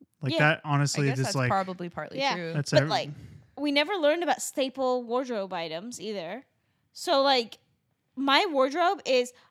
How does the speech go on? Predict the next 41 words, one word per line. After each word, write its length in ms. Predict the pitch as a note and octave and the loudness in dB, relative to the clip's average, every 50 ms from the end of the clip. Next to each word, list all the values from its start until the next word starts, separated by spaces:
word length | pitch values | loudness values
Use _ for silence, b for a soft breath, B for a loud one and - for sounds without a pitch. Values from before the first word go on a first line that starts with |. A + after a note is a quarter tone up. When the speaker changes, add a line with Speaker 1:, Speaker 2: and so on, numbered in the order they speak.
| b - | b -2
Speaker 2:
I've 120 | B3+ C4+ | 0 0
been 100 | C#4+ C4+ | 0 -2
trying. 400 | A#3+ - A#3+ A3 G3 C3+ G#2+ - - | -6 -6 -8 -6 -6 -6 -8 -8 -10
I've 100 | - A3 | -8 -6
been 160 | A#3+ B3 A3+ | -6 -6 -6
really 280 | A3 B3 C4 C#4 E4 D#4+ | -4 -4 -2 0 0 0
good 120 | C4 C#4 | 2 2
about 200 | C4+ C4+ A3+ - | 2 2 0 -2
trying 260 | - - A#3 A3+ A#3 A#3 | -4 -6 -6 -4 -4 -4
to 80 | A#3+ | -4
get, 240 | A3 A#3 A3+ F#3+ - | -4 -2 -2 -2 -2
like, 180 | A3 G3 - - | -2 -4 -4 -6
capsule 540 | - - F3+ D#3 - - - A#3+ A3 G#3 | -10 -10 -10 -10 -10 -10 -12 -10 -10 -8
wardrobe 560 | G3 G3 G3 G3 G3 G#3 G3+ G3 G3+ G3+ _ - | -6 -6 -6 -6 -6 -6 -6 -6 -6 -8 _ -10
type 220 | - G#3 G3 - - | -6 -6 -6 -4 -4
items 380 | F#3 G3+ G3+ G3 G3+ G#3+ A3 | -4 -2 -2 -4 -6 -10 -10
that 80 | G#3 F#3 | -10 -8
I 80 | F3+ F#3 | -10 -10
could 140 | - - | -10 -12
wear 200 | - G3 F#3+ F#3+ | -12 -8 -8 -6
all 140 | F#3 F#3 F3 | -6 -6 -8
the 60 | E3 | -10
time. 440 | - - - G#3 G3+ G#3 A3 B3 C#4+ _ b b b b b b b b b _ | -14 -16 -12 -10 -8 -8 -8 -10 -12 _ b b b b b b b b b _
But 140 | B3+ C#4 B3 | -4 -2 0
then 180 | D#4 E4+ F4+ | 0 0 -2
there's, 240 | F#4 G4 G4 G4 D#4 | -2 -2 -2 -2 -2
like, 240 | F4+ E4+ D4 C#4 - - | -2 -2 -2 -2 -4 -6
other 280 | - D4+ C#4+ E4 E4+ | -8 -6 -4 -4 -4
things 300 | E4+ - D#4 D#4+ F4 D#4 D#4 | -4 -4 -6 -6 -6 -6 -6
in 100 | C4+ B3 | -6 -6
there 180 | A#3 G#3+ G#3+ G#3+ | -6 -6 -6 -4
that 160 | A3 A#3 G#3+ | -4 -4 -4
are 80 | A3+ A3+ | -6 -6
just 580 | A3 A#3 A#3+ B3 A#3+ - - - - - - _ _ _ _ _ _ _ _ _ _ _ _ _ _ _ _ _ _ _ _ _ _ _ | -6 -6 -6 -6 -6 -6 -8 -10 -10 -14 -18 _ _ _ _ _ _ _ _ _ _ _ _ _ _ _ _ _ _ _ _ _ _ _
of 280 | - C4 D4 C#4 C#4 B3+ | 2 2 2 2 0 -4
the 80 | C#4+ | -6
time, 640 | A#3+ C4 B3 C4+ C4 C4 C4 B3+ A3 E3+ - - F#3+ - _ _ _ _ | -6 -8 -8 -6 -6 -6 -6 -6 -8 -10 -12 -16 -20 -20 _ _ _ _
of 220 | - B3+ C4 B3+ B3 | -8 -6 -6 -6 -6
the 80 | C4+ | -8
trends, 880 | - - C4 B3+ B3 B3 A#3 G#3+ F#3+ F#3 - G3+ G3 - - - - _ _ _ _ - | -8 -8 -10 -8 -8 -8 -8 -10 -12 -14 -16 -18 -18 -16 -18 -18 -20 _ _ _ _ -12
Speaker 3:
Mm. 420 | G#3 G#3+ A3 G#3+ G#3 F#3 E3+ D#3 | -10 -8 -6 -6 -6 -6 -8 -10